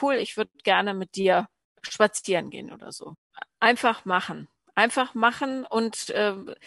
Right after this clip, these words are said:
ja, ich kann euch garantieren, ihr kriegt sowieso ständig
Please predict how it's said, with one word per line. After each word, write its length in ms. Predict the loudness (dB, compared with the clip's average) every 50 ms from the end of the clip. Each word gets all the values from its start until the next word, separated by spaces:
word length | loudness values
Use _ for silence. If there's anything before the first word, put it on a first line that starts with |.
| -20 -20 -20 -20 -20 _
ja, 260 | 2 4 6 6 4 2 -2
ich 160 | -6 -10 -4
kann 220 | -2 -2 -2 -2
euch 260 | -4 -4 -6 -6 0 0
garantieren, 680 | 0 2 2 0 -2 -6 -8 0 2 2 2 2 0 -2
ihr 180 | -4 -4 -4 -4
kriegt 540 | 0 2 2 2 2 0 -6 -12 -12 -12 _ _
sowieso 760 | -10 -6 -4 -4 -4 -2 -2 0 0 2 2 2 0 -2 -4 _ _ _ _
ständig 960 | -8 -6 2 4 4 4 4 2 -2 -4 -4 -6 -8 -8 -10 -12 -14 -18